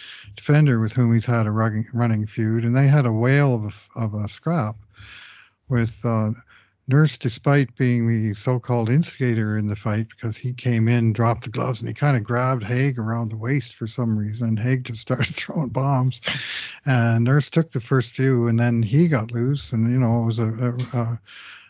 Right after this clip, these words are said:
uh, let's call it a, a, a spirited tussle.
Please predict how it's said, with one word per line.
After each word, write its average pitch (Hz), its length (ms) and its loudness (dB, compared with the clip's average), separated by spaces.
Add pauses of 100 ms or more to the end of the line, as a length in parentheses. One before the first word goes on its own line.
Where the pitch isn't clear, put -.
(100)
uh, 110 400 -2
let's 131 180 0
call 120 300 2
it 110 100 -2
a, 117 40 -4
a, 113 560 0 (340)
a 117 80 -4
spirited 120 580 0 (360)
tussle. - 500 -4